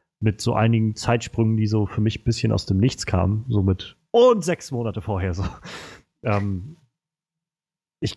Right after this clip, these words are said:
kann verstehen, was sie da vorgehabt haben. Ich glaub, für mich hat's halt einfach nicht so wirklich funktioniert. Das war so ein, ich weiß nicht, also ich hätt's halt, glaub ich, lieber gesehen, wenn wir, wenn wir tatsächlich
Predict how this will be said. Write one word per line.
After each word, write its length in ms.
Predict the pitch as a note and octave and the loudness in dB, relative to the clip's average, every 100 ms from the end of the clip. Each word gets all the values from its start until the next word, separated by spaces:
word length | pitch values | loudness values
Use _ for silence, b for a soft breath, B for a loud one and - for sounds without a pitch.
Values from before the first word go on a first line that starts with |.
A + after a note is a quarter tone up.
| _ - | _ -4
kann 200 | D#3 E3 | -2 0
verstehen, 420 | C#3 - C#3+ E3 | 0 0 0 0
was 140 | C#3+ | -2
sie 80 | B2+ | -2
da 100 | A#2+ | -2
vorgehabt 600 | - A#2 D#3 E3+ E3+ - | 0 0 0 0 -2 -2
haben. 380 | E3+ F3 F#3 F3 _ _ _ _ _ - | -2 0 -2 -6 _ _ _ _ _ -12
Ich 100 | - | -2
glaub, 220 | C3 C3 | 0 0
für 100 | B2+ | 0
mich 200 | B2 - | 0 0
hat's 140 | B2+ B2 | -2 -2
halt 100 | A2+ | -2
einfach 220 | A2+ A2 | -2 -2
nicht 160 | A#2+ | -2
so 160 | - G2+ | -4 -4
wirklich 260 | G#2 G2+ - | -4 -4 -4
funktioniert. 600 | G#2+ - G2 G2 F#2 - | -4 -2 0 2 0 -2
Das 140 | D#2+ | -2
war 100 | F#2+ | 0
so 140 | F2+ G2 | 2 2
ein, 240 | G2 G2 B B B B _ _ _ _ _ _ _ _ _ _ _ _ _ _ _ _ _ _ - - - C3+ | 2 0 B B B B _ _ _ _ _ _ _ _ _ _ _ _ _ _ _ _ _ _ -4 -2 0 -2
ich 140 | - | 2
weiß 180 | C#3 - | 2 2
nicht, 200 | A2 - | 0 2
also 340 | A2 B2 A#2+ B B _ _ _ _ _ _ _ _ | 2 4 2 B B _ _ _ _ _ _ _ _
ich 140 | - F3 | -2 0
hätt's 160 | - | 2
halt, 100 | D#3+ | 0
glaub 140 | D#3 C#3+ | 0 0
ich, 120 | A2+ | 0
lieber 220 | D3+ D#3+ | 0 2
gesehen, 380 | D3 C3 C#3 C3+ | 2 2 2 2
wenn 160 | B2+ B2 | 2 2
wir, 380 | B2 A#2+ - - | 2 2 0 -2
wenn 140 | A#2 | 0
wir 100 | A#2 | 0
tatsächlich 540 | B2 A#2 A#2 A#2 A2+ | 0 0 -2 -2 -6